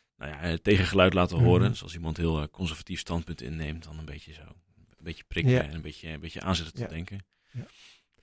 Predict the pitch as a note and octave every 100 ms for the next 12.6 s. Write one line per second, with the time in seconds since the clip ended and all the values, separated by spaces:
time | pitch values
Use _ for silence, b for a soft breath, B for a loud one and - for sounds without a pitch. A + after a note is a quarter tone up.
0 | - - _ _ - C3 - C#3 C3+ C3
1 | D3+ E3+ - _ C3+ D3+ D3+ C#3+ C#3+ C3+
2 | - C3+ C3 B2+ C3 A#2+ C3 B2 B2+ A#2+
3 | B2 B2 A#2+ B2+ A2+ G#2+ _ _ _ _
4 | _ - A#2+ - - _ - - - A#2
5 | - C3 A2+ - C3 B2+ - - - _
6 | - C3+ - - - A#2+ - _ _ _
7 | _ _ - G3+ E3 A#2+ - _ - E3+
8 | E3 D#3 D3+ C#3+ - - F#3 F#3+ F3+ D#3
9 | C3+ F3 F3+ D#3+ D#3 C#3 - B2+ - G3+
10 | D#3+ D3 - D#3 G3 F#3 D3 - - -
11 | D#3 G3 A3 G#3 G#3 - - F3 D3 F3+
12 | G3 G3+ - - -